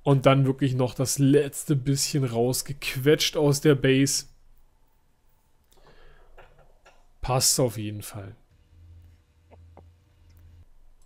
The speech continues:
Mega nice. Hier haben wir nochmal richtig, richtig fetten Loot vom Göbek Kardes.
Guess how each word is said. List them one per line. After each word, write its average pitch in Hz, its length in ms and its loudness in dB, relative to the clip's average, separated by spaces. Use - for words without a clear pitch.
Mega 143 480 2
nice. 104 480 -6
Hier 147 200 0
haben 147 80 2
wir 151 80 4
nochmal 143 240 6
richtig, 175 640 2
richtig 151 480 0
fetten 151 360 0
Loot 139 280 0
vom 139 460 2
Göbek 226 560 2
Kardes. 202 840 0